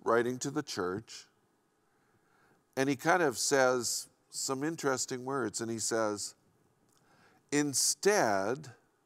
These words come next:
now this was kind of speaking against people that were doing stuff that was all in their own power and wisdom. And he says, "Instead, you ought to say, 'If it is the Lord's will,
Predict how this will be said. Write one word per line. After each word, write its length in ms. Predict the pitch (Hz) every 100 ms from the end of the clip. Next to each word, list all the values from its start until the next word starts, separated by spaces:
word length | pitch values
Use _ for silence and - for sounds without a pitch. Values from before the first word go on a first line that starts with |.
| _ _ _ _ _ _ _ _ - -
now 140 | 127
this 240 | 131 165 170
was 160 | 151
kind 200 | - 139
of 80 | 123
speaking 460 | - 143 135 135 127
against 360 | 117 123 107
people 260 | 131 127 117
that 120 | 113
were 120 | 107
doing 340 | 98 123 123 113
stuff 360 | - 113 113
that 100 | 110
was 160 | 104 117
all 180 | 117 117
in 80 |
their 140 | 110 110
own 120 | 110
power 280 | 110 110 110
and 80 | 104
wisdom. 340 | 110 107 113
And 80 | 113
he 80 | 117
says, 320 | - 110 101 - - - _ -
"Instead, 960 | 127 123 - 160 170 117 98 127 113 - _ _ _ _ _ _ _ _ _ _ -
you 200 | 139 131
ought 200 | 151 -
to 100 | 165
say, 600 | - - 104 87 95 143 _ _ _ _ _ _ _ _ _ _ _ _
'If 180 | 151 151
it 120 | 165
is 220 | 156 127
the 160 | - 143
Lord's 680 | 135 143 170 202 208 160 107
will, 560 | 117 101 90 90 135